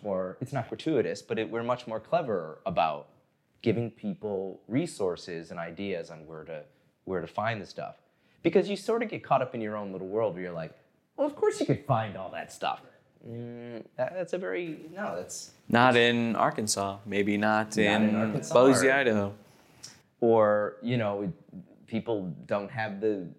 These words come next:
Speaker 1: the fine-tuned connections or the access to stuff. And, um, I thought that was, that was very interesting. And I listened to that,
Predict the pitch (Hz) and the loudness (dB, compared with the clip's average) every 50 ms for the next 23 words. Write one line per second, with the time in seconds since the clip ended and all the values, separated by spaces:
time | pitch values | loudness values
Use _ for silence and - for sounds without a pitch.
0 | - _ _ 101 104 - - 107 107 107 104 - 110 95 - 104 104 104 - - | -20 _ _ -10 -8 -4 -2 -2 -2 -2 -2 -6 -6 -6 -6 -6 -6 -8 -8 -12
1 | 101 95 92 95 87 90 90 87 95 101 - - 90 78 78 - - - 85 - | -14 -12 -10 -8 -6 -2 0 0 0 0 -4 -8 -10 -10 -12 -14 -18 -20 -20 -8
2 | - 90 82 85 85 - - 82 85 82 82 82 _ _ _ _ _ _ _ _ | -2 0 0 0 0 -4 -10 -16 -16 -16 -18 -20 _ _ _ _ _ _ _ _
3 | _ _ _ _ - 98 95 87 85 82 82 82 78 78 80 76 - _ _ _ | _ _ _ _ -2 0 0 0 0 -2 -4 -8 -10 -14 -16 -18 -20 _ _ _
4 | _ _ _ - 117 - 139 123 - 127 113 110 107 98 90 - 113 110 - 113 | _ _ _ 0 2 2 2 0 0 -2 -4 -6 -8 -8 -6 -4 -2 -2 -2 -4
5 | 107 - - - 107 107 107 101 98 98 98 - - - - - 76 69 101 113 | -6 -8 -6 -6 -4 -4 -4 -4 -6 -8 -10 -14 -18 -20 -16 -16 -12 -8 -2 0
6 | 120 127 139 131 127 139 147 - - 110 87 - - 76 71 - - - | 2 2 2 2 2 0 -2 -2 -6 -14 -16 -16 -16 -16 -16 -16 -16 -18